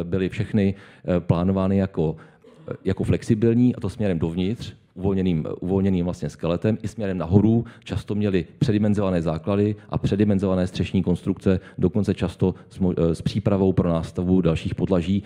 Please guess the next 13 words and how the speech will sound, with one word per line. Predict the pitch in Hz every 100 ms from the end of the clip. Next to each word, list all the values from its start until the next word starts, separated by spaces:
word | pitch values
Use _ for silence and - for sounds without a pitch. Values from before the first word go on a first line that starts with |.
| -
Konkrétně | - 85 92 85
elektrické | 85 85 92 -
podniky | 87 82 85 -
uvažovaly | - 107 95 98 90
v |
té | 82 80
svojí | - 82 80
viži | 78 85 87
o | 90
nástavbě | 80 - 82
dalších | 80 80 80
dvou | 80 80
podlaží. | 78 87 87 80